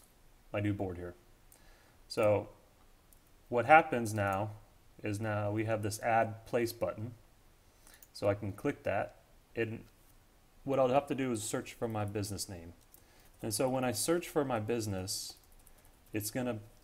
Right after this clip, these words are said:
look for, um, all the businesses that match through Foursquares. So there's another Thrive Internet Marketing.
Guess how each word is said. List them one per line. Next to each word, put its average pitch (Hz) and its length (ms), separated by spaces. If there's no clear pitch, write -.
look 127 220
for, 113 520
um, 95 460
all 131 140
the 127 80
businesses 107 480
that 98 140
match 98 280
through 101 200
Foursquares. - 720
So - 160
there's 101 220
another 104 460
Thrive 95 240
Internet 92 240
Marketing. 135 400